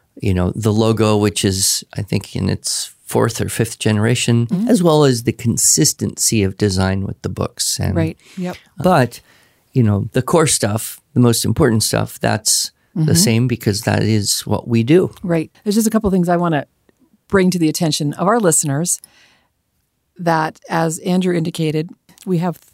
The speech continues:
Speaker 2: the original one had three different levels, and then you just kinda picked and chose what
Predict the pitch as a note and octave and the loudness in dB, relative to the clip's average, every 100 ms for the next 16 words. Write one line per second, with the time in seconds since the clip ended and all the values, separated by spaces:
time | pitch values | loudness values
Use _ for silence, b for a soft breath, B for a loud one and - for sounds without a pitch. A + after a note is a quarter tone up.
0 | _ _ _ - E3 E3 C#4 B3 F3 D#3 | _ _ _ -4 -2 0 0 2 0 0
1 | D3+ D3+ D3 D#3+ D3+ - _ _ _ G#3 | -2 -2 -4 -4 -6 -10 _ _ _ -2
2 | G#3+ G3+ G3 F#3 C#3 F3 D#3 D3+ D3+ D#3+ | 2 2 2 0 0 0 0 -2 -2 -2
3 | D3 D3 D3 - D#3 D3 C#3+ _ F3 - | -2 -2 -2 -4 -4 -6 -8 _ -8 -6
4 | D3+ D3 - E3+ D3 C#3+ D#3+ D3+ D#3 | -6 -6 -6 -4 -4 -6 -6 -6 -6